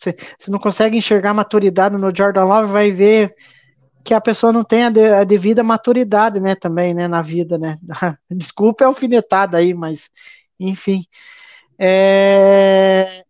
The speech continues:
aí, encaixando as duas últimas frases, é, ditas pelo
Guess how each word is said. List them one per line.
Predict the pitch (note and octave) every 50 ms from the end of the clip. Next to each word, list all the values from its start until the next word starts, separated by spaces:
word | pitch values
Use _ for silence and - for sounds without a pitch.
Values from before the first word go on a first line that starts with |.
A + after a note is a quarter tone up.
| _ _ -
aí, | G3+ A3 B3 C#4 D4+ D#4+ D#4 D4 C#4 B3+ A#3 G#3 A3
encaixando | G#3+ G#3 G#3 - G#3+ - - B3 C4 C4 B3+
as | B3 A#3 A3 F#3 -
duas | A#3+ B3 B3 A#3
últimas | B3+ - - A#3 A3+ G#3+ G#3 G3+ F#3 - - - - -
frases, | G3 G3+ G#3+ A#3 A#3+ G#3 F#3 F3+ E3 D#3 - _ - - F#3
é, | E3+ E3+ F3 E3+ E3+ E3+ E3+ E3
ditas | E3 E3 G3+ A3 - G3 - _
pelo | _ G3 F3+ F3+ F3+ F3+ F3 E3+ D#3+ D3 C#3